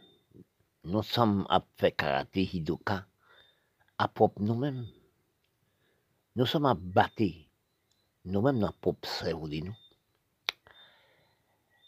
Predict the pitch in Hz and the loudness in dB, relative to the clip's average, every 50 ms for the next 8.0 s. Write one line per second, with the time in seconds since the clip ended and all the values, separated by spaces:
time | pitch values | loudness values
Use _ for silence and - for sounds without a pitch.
0 | _ _ _ - 277 294 - - 202 170 160 147 139 135 135 135 131 127 - - | _ _ _ 4 4 6 6 4 6 8 8 8 8 8 8 6 6 4 4 4
1 | - 117 98 107 98 - 110 98 - - - 135 120 - - - - 90 87 87 | 4 4 4 2 4 4 2 2 2 4 4 4 4 4 -2 -6 -6 -4 -4 -4
2 | 87 85 117 143 151 147 143 139 131 123 120 107 - _ _ _ _ _ _ _ | 0 4 6 6 6 6 4 2 2 2 0 -4 -8 _ _ _ _ _ _ _
3 | _ _ _ _ - _ _ _ _ _ _ _ _ _ _ _ _ _ _ - | _ _ _ _ -20 _ _ _ _ _ _ _ _ _ _ _ _ _ _ -6
4 | 98 101 - - 117 113 107 107 98 107 113 123 127 120 107 87 90 90 92 92 | -6 -4 -2 -2 0 2 2 2 2 2 0 0 -2 -4 -6 -4 0 4 4 4
5 | 92 82 76 90 104 104 107 101 95 80 - 110 110 90 90 92 78 78 110 113 | 4 4 -2 -4 -2 0 0 -2 -2 -2 -2 -2 -2 0 0 0 0 0 0 -2
6 | 95 - - - - - - - - _ _ _ _ _ _ _ _ _ _ _ | -2 -4 -12 -18 -20 -20 -20 -20 -20 _ _ _ _ _ _ _ _ _ _ _
7 | _ _ _ _ _ _ - 104 104 110 110 104 95 107 95 87 85 82 85 | _ _ _ _ _ _ -8 -4 0 0 2 2 2 0 0 0 0 0 -2